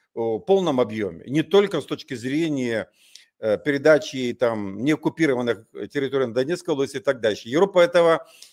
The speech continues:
э, даже не то что боится, она понимает, что следующий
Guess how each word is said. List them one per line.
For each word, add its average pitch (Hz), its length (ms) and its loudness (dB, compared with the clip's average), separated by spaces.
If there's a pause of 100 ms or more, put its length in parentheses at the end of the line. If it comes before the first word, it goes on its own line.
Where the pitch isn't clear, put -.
(540)
э, 120 400 6
даже 156 340 2
не 151 160 0
то 160 160 2
что - 180 -2
боится, 147 720 -2
она 127 220 -2
понимает, 139 580 -2
что - 180 -12
следующий 127 800 -6